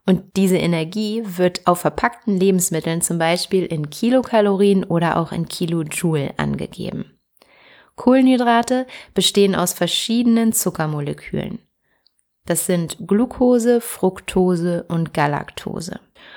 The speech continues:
Und Fette bestehen aus Fettsäuren. Eiweiße oder Proteine hingegen bestehen aus unterschiedlichen Aminosäuren. Und alle drei Stoffe haben einen unterschiedlichen Energiegehalt.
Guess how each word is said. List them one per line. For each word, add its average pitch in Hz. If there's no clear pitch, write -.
Und 175
Fette 262
bestehen 196
aus 233
Fettsäuren. -
Eiweiße 233
oder 180
Proteine 180
hingegen 240
bestehen 214
aus 185
unterschiedlichen 190
Aminosäuren. 165
Und 190
alle 262
drei 226
Stoffe 175
haben 185
einen 160
unterschiedlichen 180
Energiegehalt. 165